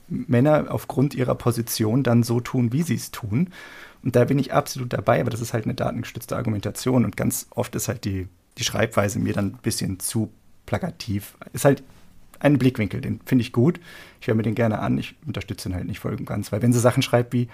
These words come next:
„Wer Gleichberechtigung wirklich will, muss von Familienpolitik mehr einfordern und es nicht weiter hinnehmen, dass Männer keine Veränderung abverlangt wird.“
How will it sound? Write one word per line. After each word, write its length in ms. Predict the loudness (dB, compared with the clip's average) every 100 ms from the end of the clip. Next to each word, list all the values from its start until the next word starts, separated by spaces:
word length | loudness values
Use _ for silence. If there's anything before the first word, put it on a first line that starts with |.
| 0
„Wer 120 | 0
Gleichberechtigung 800 | 4 2 2 0 0 -2 0 0
wirklich 300 | 0 -2 -4
will, 120 | 0
muss 200 | 0 0
von 100 | -2
Familienpolitik 720 | -4 0 2 0 -2 -10 -10 -6
mehr 160 | -4
einfordern 500 | -2 -2 2 2 2
und 100 | 0
es 120 | -2 -4
nicht 160 | -4
weiter 300 | 0 0 2
hinnehmen, 400 | 2 2 2 0
dass 220 | -2 -2
Männer 320 | 0 2 0 -2
keine 360 | -2 0 0
Veränderung 600 | 0 0 2 0 0 -2
abverlangt 500 | -6 -4 -4 -4 -6
wird.“ 240 | -8 -8